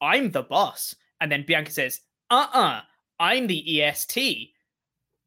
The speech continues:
That's basically it. And then they just kind of repeat it, but change the odd word here and there. And then just say, "I'm going to win. No, I'm going to win."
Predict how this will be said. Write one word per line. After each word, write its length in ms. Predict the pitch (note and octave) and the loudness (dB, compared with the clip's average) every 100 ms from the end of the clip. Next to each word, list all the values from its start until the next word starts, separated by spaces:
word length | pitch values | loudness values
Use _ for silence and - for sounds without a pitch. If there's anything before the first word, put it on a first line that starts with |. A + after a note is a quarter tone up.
| _ _ _ _ _ _ _ - | _ _ _ _ _ _ _ -4
That's 180 | C#4 | -2
basically 600 | - E4+ D#4+ C#4+ A#3 D3+ | 0 0 0 -2 0 2
it. 180 | F#3 E3+ - | 2 2 -2
And 100 | G3+ | -6
then 100 | D4+ | -4
they 100 | D#4+ | -4
just 160 | C4 | -6
kind 220 | - A3+ E3+ | -4 -4 -4
of 100 | D#3+ | -8
repeat 400 | D3+ G#3 A3+ C4+ | -8 -8 -6 -6
it, 100 | - | -6
but 180 | - - | -16 -8
change 420 | - G#4+ A4+ - | -4 -4 -6 -10
the 100 | G#4 | -4
odd 160 | D4 C#4 | -2 -2
word 260 | D4+ C4 A#3+ | -2 -2 0
here 200 | A3+ G#3 | -2 -2
and 140 | F#3 | -2
there. 220 | C#3 A#2 - _ - | -2 -4 -10 _ -6
And 80 | E3 | -2
then 100 | D#3 | -2
just 120 | C#3+ | 0
say, 160 | C3+ B2 - - | -2 -2 -6 -4
"I'm 340 | D3+ F3 D4 F#3 | 2 2 2 0
going 280 | C#3 C3 B2 | -2 -2 -6
to 120 | C3+ | -4
win. 240 | B2+ A2+ _ - | -2 -4 _ -12
No, 320 | D3 A#2+ G#2+ - - | -4 -2 -2 -8 -2
I'm 520 | E3 A3 E4 B3+ E3 | 4 6 4 2 0
going 400 | D3 C3 A#2 A2+ | 0 0 -2 -10
to 140 | - C3 | -10 -6
win." 340 | A#2+ A2 E2+ | -2 -2 -4